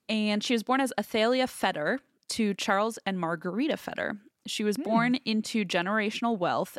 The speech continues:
Speaker 1: and she spent her early childhood on the Isle of Pines, which is a Caribbean island in the West Indies, uh, where roughly two thousand U S citizens made their homes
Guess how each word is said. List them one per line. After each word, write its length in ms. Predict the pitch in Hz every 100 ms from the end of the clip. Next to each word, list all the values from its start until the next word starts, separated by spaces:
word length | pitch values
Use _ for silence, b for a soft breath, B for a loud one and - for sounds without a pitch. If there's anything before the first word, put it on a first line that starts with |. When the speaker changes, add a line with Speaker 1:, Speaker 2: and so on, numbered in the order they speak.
| 180
Speaker 1:
and 200 | 175 180
she 200 | 190 185
spent 380 | - 185 196
her 180 | - 202
early 240 | 190 190 254
childhood 460 | - 180 185 214
on 100 | 82
the 160 | 170 170 -
Isle 320 | 180 196 220
of 180 | 196 -
Pines, 720 | - 185 160 85 - 202 -
which 260 | - 180 -
is 140 | 202
a 160 | 185 175
Caribbean 420 | - 208 214 233
island 380 | - 180 180 175
in 80 | 175
the 80 | 156
West 260 | 156 -
Indies, 540 | - 220 175 160 165 - B B B B
uh, 220 | 190 170
where 260 | 156 180 170
roughly 360 | 175 190 202
two 200 | 185 226
thousand 360 | 220 190 185 175
U 140 | 170
S 100 | 165
citizens 640 | - 165 - 165 - 170 -
made 340 | 180 175 160 160
their 160 | 156
homes 440 | - - - -